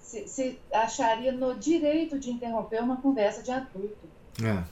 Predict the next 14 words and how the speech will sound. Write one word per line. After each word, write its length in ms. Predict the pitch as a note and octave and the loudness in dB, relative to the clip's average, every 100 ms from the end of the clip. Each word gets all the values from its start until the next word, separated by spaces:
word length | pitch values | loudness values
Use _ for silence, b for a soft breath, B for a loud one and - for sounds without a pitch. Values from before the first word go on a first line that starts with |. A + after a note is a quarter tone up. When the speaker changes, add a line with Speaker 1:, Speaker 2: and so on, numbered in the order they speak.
| - | 2
Speaker 1:
E 140 | C#4 | 4
quando 400 | C#4+ F4+ F4+ E4 | 4 2 4 6
é 180 | C4+ D4+ | 6 6
que 180 | - D#4+ | 2 -2
um 140 | F4 | -2
pai 400 | - B3+ C4+ E4 | -4 -2 0 0
permitiria 960 | B3+ B3 C4 D#4 D4+ G#3 A3 B3+ F#3 F3+ | -2 -2 -2 0 -2 -4 -6 -6 -6 -6
que 80 | B3 | -4
uma 200 | A#3 A#3+ | -2 -2
criança 600 | C4 A3+ A3+ C#4 C#4 C4+ - - - - - - - - | -2 0 2 2 -2 -6 -16 -20 -20 -20 -20 -20 -12 0
fizesse 640 | F4 C#4+ C4 E4+ - B3+ | 2 6 6 4 0 -4
isso 160 | D4+ C#4 | -4 -4
sem 240 | - D4 | 0 2
receber 640 | D4 C#4 C#4 - G#3 B3 | 2 2 0 0 -2 2